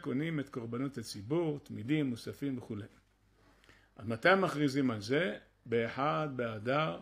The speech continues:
מכריזים על השקלים ועל הכלאיים. מה זה על הכלאיים? מפרשים שם רבותינו את תפארת ישראל ועוד, ברטנורה.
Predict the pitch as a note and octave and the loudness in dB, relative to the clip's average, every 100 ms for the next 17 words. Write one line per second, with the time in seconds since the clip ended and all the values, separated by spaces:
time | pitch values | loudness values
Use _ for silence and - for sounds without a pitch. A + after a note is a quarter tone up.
0 | - _ _ _ - - - B2+ A#2+ A#2+ | -14 _ _ _ -20 -12 -4 -2 -2 -4
1 | A2+ C3 D3+ D3+ D3 B2 A#2+ A2 A2+ - | -2 0 0 0 -4 -4 -6 -6 -10 -8
2 | G#2+ C3 D3 B2+ A#2 A2+ - F2+ A#2 C#3+ | -4 -2 0 -2 -4 -6 -10 -6 -2 -2
3 | D#3 - C3 C3+ A#2 G#2+ - A#2 A#2+ D3+ | -4 -6 -4 -2 -4 -8 -10 -6 -6 -6
4 | - _ _ - - - - A#2 - D#3 | -10 _ _ -20 -20 -20 -10 -8 -2 -2
5 | C#3 C#3 C3+ C3 A#2+ A#2 A2+ - C#3+ C3 | 0 0 0 0 -4 -8 -8 -4 -4 -4
6 | - A#2 A#2 A2 A#2+ C#3 B2 A#2 C#3 C3+ | -10 -10 -8 -6 -4 -4 -4 -2 -2 -4
7 | G#2+ G2+ A#2+ C#3+ C#3 | -10 -10 -2 -2 -2